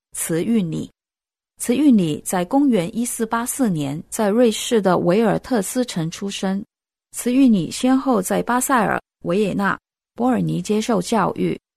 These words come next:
在大学的时候，他接触到人文主义和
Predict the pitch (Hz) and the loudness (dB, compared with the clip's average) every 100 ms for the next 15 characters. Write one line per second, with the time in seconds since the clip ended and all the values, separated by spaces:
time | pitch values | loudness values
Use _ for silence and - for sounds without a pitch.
0 | _ _ _ - 196 185 262 220 180 165 | _ _ _ -6 -4 0 0 0 -2 -2
1 | - 170 190 - _ - 190 185 190 190 | -4 -4 -4 -4 _ -8 -6 -2 -4 -2
2 | 190 185 170 - 165 180 185 - 151 175 | -2 0 0 0 -2 0 -2 -4 -6 -2
3 | 185 160 - 165 | -4 -4 -4 -4